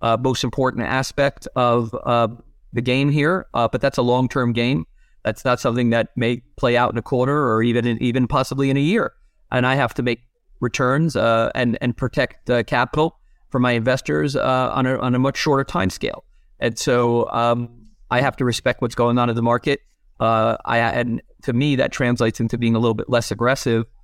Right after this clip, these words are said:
uh, until the price action dictates that, uh, I'm right again. Um, and, uh, you know, I do believe that I will be right again. And I do believe that the markets will turn down, both bonds and stocks and a variety of other products.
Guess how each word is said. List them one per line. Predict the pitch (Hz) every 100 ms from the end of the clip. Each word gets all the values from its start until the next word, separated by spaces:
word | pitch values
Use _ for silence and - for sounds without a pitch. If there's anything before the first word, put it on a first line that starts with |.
| - -
uh, | 113 107 127
until | 127 135
the | 110
price | - 117 120
action | 113 - 117 107 -
dictates | 120 - 110 113 -
that, | 113 110 -
uh, | 110 113 110 - - -
I'm | 120 117
right | 139 123
again. | 104 - - _ _ _ -
Um, | 113 110 107 107 117 - - -
and, | 117 113 113 113
uh, | 110 110
you | 147
know, | 110
I | 123
do | 127
believe | 135 123 120
that | 117
I | 113
will | 123 123
be | 123
right | 110 110
again. | 113 113 143
And | 120
I |
do | 110 120
believe | 113 117
that | 113
the | -
markets | 110 113 117
will | 113
turn | 110 117 107
down, | 113 107 110 139 - - -
both | - 107
bonds | 123 113 113
and | 117
stocks | - 110 123 - 110
and | 107
a |
variety | 107 107 107 107
of | 107
other | 110 104
products. | 107 104 -